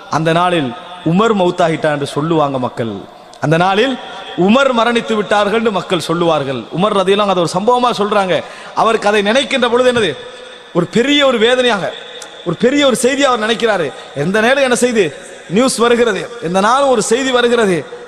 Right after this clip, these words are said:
என்ன மௌத்தாகிட்டாரு, மௌத்தாகிட்டாரு. அதான் ஒரு அறிஞர் ஒரு ஸ்பீச்ல, ஒரு உரையில சொல்லுகிறார், நம்ம வந்து வளமையா என்ன செய்றோம்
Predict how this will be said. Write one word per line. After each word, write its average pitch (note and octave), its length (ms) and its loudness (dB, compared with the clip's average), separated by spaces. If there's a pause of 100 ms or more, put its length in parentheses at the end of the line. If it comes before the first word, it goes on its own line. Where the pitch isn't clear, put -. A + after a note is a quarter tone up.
(140)
என்ன B3 360 2 (1080)
மௌத்தாகிட்டாரு, F#3 760 2
மௌத்தாகிட்டாரு. F3+ 540 0
அதான் G3+ 140 2
ஒரு F#3+ 120 2
அறிஞர் F#3 300 0
ஒரு E3 160 0 (100)
ஸ்பீச்ல, F#3 320 0
ஒரு D#3+ 140 2
உரையில E3+ 280 2
சொல்லுகிறார், C#3+ 440 0 (920)
நம்ம F#3 300 4
வந்து F3+ 240 2
வளமையா G#3+ 340 2
என்ன G3 200 0
செய்றோம் F#3 260 2